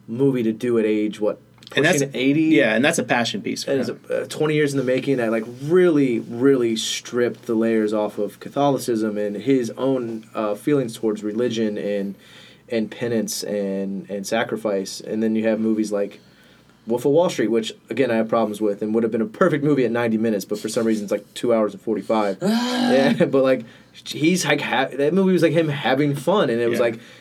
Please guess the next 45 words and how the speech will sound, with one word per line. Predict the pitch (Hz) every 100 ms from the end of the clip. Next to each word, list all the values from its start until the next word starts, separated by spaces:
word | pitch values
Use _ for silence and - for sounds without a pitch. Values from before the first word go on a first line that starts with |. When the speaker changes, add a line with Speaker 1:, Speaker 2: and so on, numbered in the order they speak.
| - - -
Speaker 1:
baldy | 131 156 175 135 113 107
and, | 104 95
and, | 110 110 107 101
and | 107 104 98 92 87 - -
left | 107 135 143
field | - 139 151 110
and | 104 92
kind | 90 120 147
of, | 127 113 -
kind | 127 165
of | 147
crazy. | 156 175 120 104 107
And, | 107
like, | 110 110
Spielberg | - 147 147 139
still | - 131 127
has | 113
in | 113
these, | 110 107 - - - - - _ _ _ _
it's | -
almost | 185 185 165
like | 151
he | - 135 117 -
has | 135 120
this | 120
comfort | - 156 139 113
zone | 117 110
that | 107
he | 107
knows | 113 101
works, | 110 143 127 107
and | 120
that's | 123 123
fine, | 160 160 117 104
but, | 98
like, | 107 104 - - - - -
I |
feel | - 131
like | 113
the | -
art | 113 104
is | -
suffering | 110 - 95
for | - 98 90
it, | -